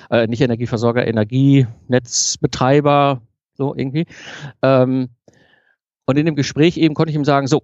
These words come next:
wir haben diese fünf Phasen, erfassen, sortieren, füllen, prüfen, freigeben, das ist das Schema, tut,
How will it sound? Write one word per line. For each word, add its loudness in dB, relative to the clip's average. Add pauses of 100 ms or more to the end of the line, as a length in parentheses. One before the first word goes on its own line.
wir 2
haben 0
diese -4
fünf -10
Phasen, 0
erfassen, -4 (220)
sortieren, 0
füllen, 2
prüfen, -2
freigeben, 2
das 0
ist -4
das -2
Schema, 2
tut, -6